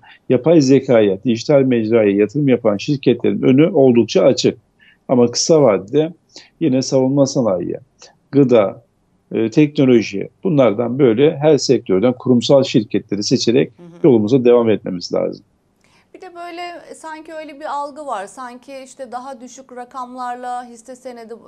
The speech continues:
Speaker 2: e, kağıtları olanlar sanki daha fazla kazandırırmış gibi ya da işte çok yüksekse zaten yükselmiş, buna yükseleceği yok
Speaker 1: Hı hı.
Speaker 2: gibi böyle bir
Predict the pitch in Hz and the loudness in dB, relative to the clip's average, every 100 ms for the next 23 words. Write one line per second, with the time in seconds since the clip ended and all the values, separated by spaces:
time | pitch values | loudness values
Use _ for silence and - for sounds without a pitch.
0 | 196 202 202 226 208 214 226 220 214 214 | -20 -20 -18 -16 -16 -16 -16 -14 -14 -14
1 | 214 214 220 233 226 226 202 226 240 240 | -12 -14 -14 -16 -18 -18 -16 -14 -14 -12
2 | 233 220 226 214 208 220 214 220 240 233 | -12 -12 -18 -16 -14 -12 -12 -14 -14 -14
3 | 202 196 - 165 156 170 190 220 _ _ | -18 -20 -20 -20 -20 -18 -18 -20 _ _
4 | - 196 196 220 220 226 254 247 240 - | -20 -16 -14 -16 -18 -16 -16 -16 -20 -18
5 | 254 254 240 247 240 262 240 247 254 277 | -18 -16 -14 -12 -12 -12 -16 -16 -18 -14
6 | 240 220 220 220 220 233 226 254 226 226 | -14 -14 -18 -20 -20 -20 -20 -18 -16 -14
7 | 240 240 254 233 117 135 135 240 247 220 | -14 -6 -4 -4 -2 -2 -2 -8 -14 -16
8 | 247 | -18